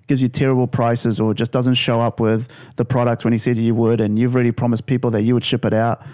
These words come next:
Don't be scared of getting the, rid of that negative energy and finding somebody else, and, uh,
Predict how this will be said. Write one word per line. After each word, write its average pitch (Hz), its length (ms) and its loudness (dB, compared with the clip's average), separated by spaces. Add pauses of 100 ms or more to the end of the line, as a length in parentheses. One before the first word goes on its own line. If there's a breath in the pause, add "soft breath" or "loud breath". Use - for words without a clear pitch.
(640 loud breath)
Don't 151 120 2
be 233 80 2
scared 214 240 0
of 170 120 0
getting 160 320 2
the, 139 180 0
rid 139 340 2
of 143 100 2
that 123 120 2
negative 135 380 2
energy 127 440 2
and 107 220 -2
finding 131 280 2
somebody 120 360 0
else, 110 560 -2
and, 107 400 -2
uh, 107 260 0